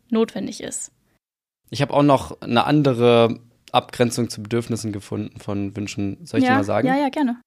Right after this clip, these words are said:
Speaker 2: Also ich habe gefunden, dass Wünsche konkrete Vorstellungen davon sind, wie ein Bedürfnis befriedigt werden soll.
Speaker 1: Nee, aber das
Speaker 2: Fand
Speaker 1: ist ja
Speaker 2: ich auf
Speaker 1: was
Speaker 2: jeden Fall ganz
Speaker 1: anderes. Ja, aber
Speaker 2: hilfreich.
Speaker 1: okay, das ist auch, ja, stimmt, das ist aber auch theoretisch eine Strategie, hätte ich jetzt gesagt.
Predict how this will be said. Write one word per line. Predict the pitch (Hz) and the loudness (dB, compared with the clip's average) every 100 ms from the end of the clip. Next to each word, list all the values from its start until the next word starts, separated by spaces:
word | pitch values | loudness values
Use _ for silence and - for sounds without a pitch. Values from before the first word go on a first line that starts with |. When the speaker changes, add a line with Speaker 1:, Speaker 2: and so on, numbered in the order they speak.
| _ | _
Speaker 2:
Also | - 110 | -4 -2
ich | 120 | -2
habe | 131 | -2
gefunden, | 131 143 135 120 | 0 4 4 4
dass | 110 107 104 | 0 -2 -2
Wünsche | 117 147 - 127 127 | 2 2 2 2 2
konkrete | - 113 - 127 123 | 2 -2 2 2 2
Vorstellungen | - 123 127 120 110 104 | 2 2 4 2 2 2
davon | 107 - 107 101 | 0 0 -4 -2
sind, | 107 107 110 | -2 -2 -6
wie | 107 113 113 - _ - | -4 0 -2 -4 _ -6
ein | 110 | -4
Bedürfnis | 107 104 113 - 107 | -4 -2 -2 -2 -6
befriedigt | - - - 107 - - | -6 -10 -6 -6 -6 -4
werden | 98 95 | -2 -2
soll. | 95 98 95 104 _ _ _ _ _ _ _ _ _ _ _ _ _ _ _ _ | -4 -4 -6 -10 _ _ _ _ _ _ _ _ _ _ _ _ _ _ _ _
Speaker 1:
Nee, | 247 240 233 | 2 2 2
aber | 214 214 | 0 -2
das | |
Speaker 2:
Fand | 226 | -4
Speaker 1:
ist | 226 | 0
ja | 254 | 0
Speaker 2:
ich | |
auf | |
Speaker 1:
was | 262 | 2
Speaker 2:
jeden | 240 | 2
Fall | 240 | 2
ganz | 214 208 | 2 0
Speaker 1:
anderes. | 220 220 | 0 0
Ja, | 226 | 2
aber | 233 | 2
Speaker 2:
hilfreich. | - 269 | 2 2
Speaker 1:
okay, | 240 | 2
das | 233 | 0
ist | - | 0
auch, | 247 262 | 0 2
ja, | 233 | 0
stimmt, | 233 277 240 | 0 -2 -2
das | 220 | -4
ist | 220 | -6
aber | 226 220 | -4 0
auch | 233 233 | 0 -2
theoretisch | 247 226 226 233 | -2 0 -2 -4
eine | 233 | -8
Strategie, | - 220 226 247 | -8 -6 -4 -4
hätte | 220 | -4
ich | 220 | -8
jetzt | - | -14
gesagt. | 220 202 208 | -10 -10 -10